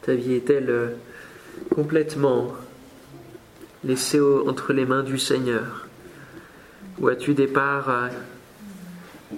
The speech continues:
où tu prends encore le, le volant, où tu gardes, euh, des parties de ta vie ? Tu veux gérer encore des choses ? Est-ce que ta vie est complètement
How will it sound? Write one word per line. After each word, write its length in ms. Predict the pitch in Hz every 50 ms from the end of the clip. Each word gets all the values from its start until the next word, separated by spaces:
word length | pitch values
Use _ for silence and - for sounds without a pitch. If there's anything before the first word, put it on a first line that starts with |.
| - - - - - - -
où 40 | - -
tu 140 | - - -
prends 640 | - - - - 135 139 135 131 127 123 120 123 123
encore 380 | 123 - - 147 147 143 139
le, 280 | 131 127 127 120 120 120
le 80 | 120 127
volant, 480 | 127 123 139 147 147 143 139 135 131
où 80 | 127 123
tu 160 | - - 139
gardes, 480 | 131 135 147 147 147 147 139 131 - 123
euh, 280 | 120 117 117 117 117 120 135 - - -
des 60 | 143 139
parties 680 | - 151 143 147 - - - - 151 151 151 147 135
de 140 | 131 135 131
ta 180 | 135 147 143
vie ? 560 | 143 139 143 147 147 147 147 - - - - - - - - - - - - - - - - - - - - - - - - - - - - - - - - - - - - - - - - - - 127 120 -
Tu 140 | - 135 127
veux 160 | 120 127 127
gérer 340 | 120 123 139 139 135 143 143
encore 320 | 143 143 139 160 147 143
des 140 | 143 147 147
choses ? 500 | 147 147 156 151 143 139 131 - - 117 117 - - - - - - - - - - - - - - - - - - - - - - - - - - - - - - - - - - - - - - - - - - - - - - - - - - - - - - - - - - - - - - - - - - - - - - - - - - - - - - - - - 143
Est-ce 100 | - -
que 80 | -
ta 160 | 147 143 139
vie 160 | 131 131 135 139
est 60 | 135
complètement 880 | 135 - 151 147 151 143 131 127 - - 135 127 123 117 113 113 113